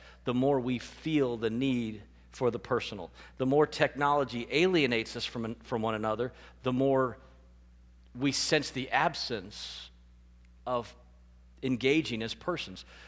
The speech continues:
The more disconnected we are from one another, like the fourteen-year-old boy, I guess, who was on his bike at the beach, uh,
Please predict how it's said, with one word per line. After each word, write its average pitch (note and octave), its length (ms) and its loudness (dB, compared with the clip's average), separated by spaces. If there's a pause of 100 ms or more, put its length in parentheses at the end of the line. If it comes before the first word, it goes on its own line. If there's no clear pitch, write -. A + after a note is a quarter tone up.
(160)
The C#3 100 2
more E3 280 6
disconnected D#3+ 960 2
we A#2+ 200 0
are A#2+ 120 4
from A#2 160 -6
one A#2 120 -2
another, A#2 260 -2
like B2 240 0
the A#2 180 -2
fourteen-year-old C3 760 -2
boy, C3 200 2
I A#2 100 2
guess, A#2 420 -2 (300)
who C#3 120 2
was A#2+ 220 0
on B2+ 140 2
his B2 140 -2
bike B2+ 320 0
at - 60 -16
the A2+ 80 -6
beach, C3 480 -2 (320)
uh, A2 280 0